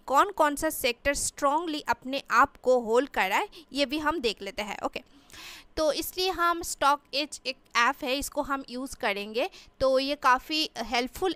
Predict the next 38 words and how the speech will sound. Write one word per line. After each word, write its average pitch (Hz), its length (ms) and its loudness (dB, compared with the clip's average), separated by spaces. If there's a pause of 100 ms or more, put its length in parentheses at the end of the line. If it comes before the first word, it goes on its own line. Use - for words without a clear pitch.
ऐप 226 220 4
है, 262 80 0
मैंने 247 220 -6
पहले 226 400 -2
भी 254 160 -8
आप 214 220 -8
लोगों 240 240 2 (100)
के 247 120 -4
साथ 240 240 -4
शेयर 214 280 -4
किया 208 220 -2
था, 285 180 -2 (680)
तो 233 220 2
इसको - 280 -2
आप 254 160 2
यूज़ 269 260 -4
कर 240 200 2
सकते 226 360 -4
हो। 226 80 -2
मैं 247 200 -4
इधर 247 240 -4
कोई 247 200 0
ऐप 240 340 2
आपको 214 240 -2
रिकमेंड 214 500 -6
नहीं 285 280 -4
कर 214 160 0
रही। 196 100 -10
ओके, - 240 -6 (480)
तो 330 160 4
इधर 339 260 2
आप 349 140 6
देख 311 220 2
सकते 269 420 2
हो 302 220 8 (100)
एक्सप्लोर 311 560 2
में 330 140 -2
आपको 269 320 4